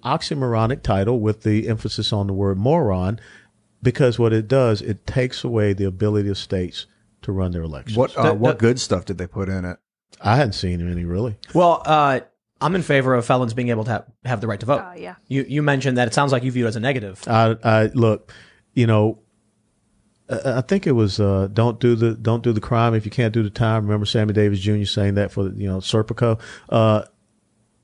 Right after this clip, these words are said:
Speaker 1: there has to be consequences and ramifications
Speaker 3: Well,
Speaker 1: for
Speaker 3: they go
Speaker 1: breaking
Speaker 3: to
Speaker 1: our rule of
Speaker 3: prison,
Speaker 1: law.
Speaker 3: you know? I mean, I, I, the way I see it is there, there's, there's two really big things for me when it comes to felons.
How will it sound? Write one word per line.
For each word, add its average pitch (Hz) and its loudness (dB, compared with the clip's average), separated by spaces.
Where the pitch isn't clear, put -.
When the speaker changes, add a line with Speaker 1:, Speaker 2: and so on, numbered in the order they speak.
Speaker 1:
there 135 4
has 139 4
to 113 -6
be 107 2
consequences 107 -4
and 98 -4
ramifications 95 -4
Speaker 3:
Well, 240 -2
Speaker 1:
for - 0
Speaker 3:
they 196 2
go 180 4
Speaker 1:
breaking 143 2
Speaker 3:
to 92 0
Speaker 1:
our 90 0
rule - 4
of 233 0
Speaker 3:
prison, 104 -2
Speaker 1:
law. 76 -14
Speaker 3:
you 117 -6
know? 127 -6
I 143 0
mean, 160 0
I, 165 0
I, 160 0
the 151 2
way 170 4
I 208 6
see 175 0
it 143 2
is 120 0
there, 139 2
there's, 139 0
there's 143 0
two 202 2
really 147 2
big 123 0
things 135 -4
for 131 -6
me 123 -2
when 120 -4
it 110 -12
comes 120 -6
to 120 -8
felons. 120 -2